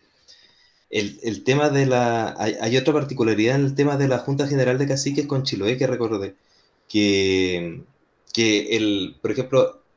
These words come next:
José Santa Lincomán era, era tan fuerte el tema de, de su,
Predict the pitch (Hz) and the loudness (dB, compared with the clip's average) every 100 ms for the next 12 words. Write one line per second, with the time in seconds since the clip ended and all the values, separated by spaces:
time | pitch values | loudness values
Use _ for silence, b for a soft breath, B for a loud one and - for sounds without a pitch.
0 | - 123 113 135 151 147 143 143 147 156 | -14 -8 -4 -2 0 0 0 0 2 2
1 | 147 139 113 117 120 127 147 151 151 143 | 2 2 2 2 0 0 -2 0 0 2
2 | 156 156 147 147 143 139 135 131 131 - | 2 2 2 2 2 2 2 0 -2 -4
3 | 135 127 127 123 120 120 117 117 | -4 -2 -2 -4 -6 -8 -10 -12